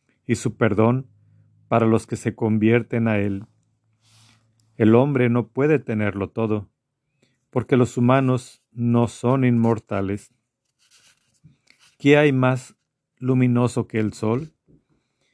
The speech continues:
Y sin embargo, a veces se eclipsa.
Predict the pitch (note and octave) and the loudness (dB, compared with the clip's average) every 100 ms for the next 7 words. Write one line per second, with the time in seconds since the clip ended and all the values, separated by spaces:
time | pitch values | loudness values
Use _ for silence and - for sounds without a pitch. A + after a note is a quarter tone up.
0 | _ - A#2+ C3 B2 A#2 A2+ B2 B2 C3+ | _ -8 -2 2 2 4 2 0 -2 -10
1 | _ _ _ _ _ _ _ _ A2 G#2 | _ _ _ _ _ _ _ _ -6 0
2 | C3 B2 B2+ - A#2+ A2+ A2 G#2 - G2+ | 0 0 -4 -4 -4 -2 -4 -4 -6 -8